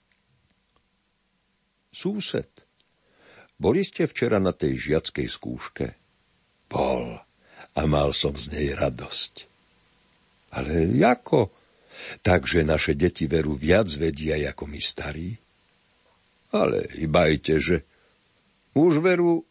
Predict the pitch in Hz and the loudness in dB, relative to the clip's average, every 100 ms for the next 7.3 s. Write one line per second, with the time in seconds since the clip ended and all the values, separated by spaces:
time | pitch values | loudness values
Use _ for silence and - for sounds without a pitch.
0 | _ 78 - 165 95 - 156 170 196 214 | _ -4 0 4 4 4 2 2 -4 -4
1 | 160 76 69 64 55 57 58 _ _ _ | -2 -2 -4 -8 -10 -10 -12 _ _ _
2 | _ _ - 120 - 220 - 147 135 _ | _ _ -4 -4 -2 -4 -2 -8 -8 _
3 | _ _ _ _ _ _ _ _ _ - | _ _ _ _ _ _ _ _ _ 4
4 | 110 107 113 107 98 101 - 101 - 104 | 4 4 2 2 2 0 0 0 2 2
5 | 104 101 95 - 98 - 104 87 101 - | 4 2 2 0 0 2 0 2 0 2
6 | 95 90 85 - 82 82 - - 73 69 | 0 2 -2 -4 -4 -4 -6 -6 -4 -4
7 | 62 - | -8 -12